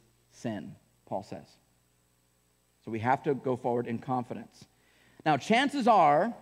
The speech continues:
everyone, the folks that I know in this room at least, I could say, chances are your, your conscience is gonna be mostly right. Right? I mean, Bill and Ann were mostly right. They just had some outliers here, right? Bill had a few more outliers than Ann.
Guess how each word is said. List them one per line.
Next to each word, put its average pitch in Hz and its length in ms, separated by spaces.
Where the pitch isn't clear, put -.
everyone, 170 380
the 160 120
folks 208 280
that 202 120
I 196 40
know 180 160
in 175 80
this 180 160
room 139 160
at 123 80
least, 127 280
I 123 60
could 117 180
say, 123 280
chances 208 340
are 156 320
your, 202 240
your 220 140
conscience 240 480
is 147 100
gonna 185 140
be 165 100
mostly 165 440
right. 117 420
Right? 135 320
I 147 40
mean, 147 260
Bill 202 160
and 196 100
Ann 165 140
were 147 120
mostly 143 400
right. 110 420
They 131 100
just 123 140
had 120 200
some 120 300
outliers 110 520
here, 92 220
right? 110 220
Bill 131 180
had 120 160
a - 20
few 123 140
more 117 140
outliers 98 440
than 101 120
Ann. 92 200